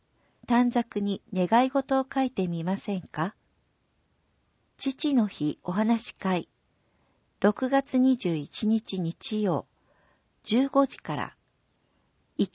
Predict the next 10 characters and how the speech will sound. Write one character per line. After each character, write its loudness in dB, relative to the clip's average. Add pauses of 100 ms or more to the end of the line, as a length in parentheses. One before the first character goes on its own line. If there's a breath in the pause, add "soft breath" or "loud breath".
(140)
階、 2 (560)
お 2
話 2
の 0
部 -4
屋。 0 (1400)
対 0
象、 -2 (720)
親 6
子、 -4